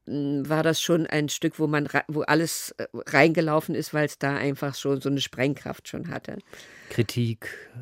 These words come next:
Speaker 2: Anspielungen auf das System.
Speaker 1: Absolut, absolut. Anspielungen, genau. Sehr, a-, eigentlich sehr viele symbolische Anspielungen auf das, was nicht mehr funktionierte, was da wirklich aber hau-, überhaupt nicht mehr funktionierte.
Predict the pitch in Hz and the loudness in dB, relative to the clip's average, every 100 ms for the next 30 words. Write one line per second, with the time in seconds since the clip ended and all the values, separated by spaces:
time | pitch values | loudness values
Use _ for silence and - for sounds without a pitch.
0 | 135 - - 135 135 - - 117 110 113 | -16 -16 -2 2 4 2 0 2 4 4
1 | 113 107 120 110 110 - - 160 107 107 | 2 0 -2 -4 -6 -2 6 6 6 2
2 | 127 117 - - 156 - 127 120 110 - | 0 -2 -2 0 0 0 -2 -2 -2 0
3 | 143 - 147 135 131 131 143 127 120 131 | 0 0 0 2 2 2 2 2 2 2
4 | 147 156 - - - 165 170 165 - 156 | 4 4 4 0 2 0 2 0 2 4
5 | 165 - 156 151 156 135 139 147 - - | 4 4 -2 0 0 2 2 2 0 -2
6 | 156 - 135 131 131 - 110 - 147 - | -2 -2 0 0 -2 -4 -8 -2 0 0
7 | 139 139 131 131 - 127 - 127 127 - | 0 0 0 0 0 -4 0 2 2 0
8 | 120 131 139 123 - 120 117 123 - 113 | -2 -2 -6 -8 -6 -6 -4 -6 -6 -6
9 | 120 113 _ - 131 123 - 113 113 110 | -6 -8 _ -2 0 -2 -4 -8 -8 -8
10 | - - - - - - | -8 -8 -8 -10 -10 -14